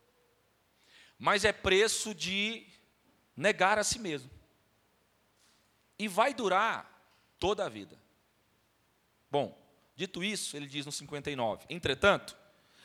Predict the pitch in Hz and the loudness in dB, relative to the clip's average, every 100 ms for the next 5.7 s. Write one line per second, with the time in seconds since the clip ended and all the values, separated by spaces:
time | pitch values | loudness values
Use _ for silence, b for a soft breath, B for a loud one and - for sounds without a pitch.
0 | B B B _ - 240 339 349 - - | B B B _ 2 4 4 -4 -8 -10
1 | 285 208 196 208 220 220 214 - _ _ | -6 -2 2 2 0 -4 -6 -12 _ _
2 | - 160 170 175 160 139 131 143 165 160 | 2 2 2 -2 -4 -2 2 2 2 -2
3 | 175 165 151 170 185 147 - 170 175 208 | -6 -8 -6 -4 -4 -6 0 4 6 4
4 | 214 180 156 175 190 - - 170 165 175 | 2 -2 0 -2 -6 -10 -2 -2 -2 -6
5 | 165 190 143 120 - - | -8 -8 -6 -6 -6 -8